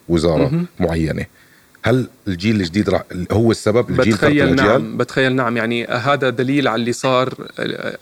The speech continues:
Speaker 2: واللي عم بيصير مع، آه، مؤسسة، آه، بالبلد اسمها أكيد معروفة، مؤسسة عبد الحميد شومان.
Speaker 1: طبعًا.
Speaker 2: في الوقت الحالي ماسكها ال-، القطاع الموسيقي تحديدًا، مسكوا له موسيقي، الشاعر لشاعر.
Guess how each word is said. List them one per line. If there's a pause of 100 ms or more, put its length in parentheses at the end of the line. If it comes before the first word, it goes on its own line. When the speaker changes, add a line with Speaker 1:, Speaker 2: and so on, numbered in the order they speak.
Speaker 2:
واللي
عم
بيصير
مع،
آه، (340)
مؤسسة، (260)
آه،
بالبلد
اسمها
أكيد
معروفة،
مؤسسة
عبد
الحميد
شومان.
Speaker 1:
طبعًا. (160)
Speaker 2:
في
الوقت
الحالي
ماسكها (320)
ال-،
القطاع
الموسيقي
تحديدًا،
مسكوا
له
موسيقي،
الشاعر
لشاعر.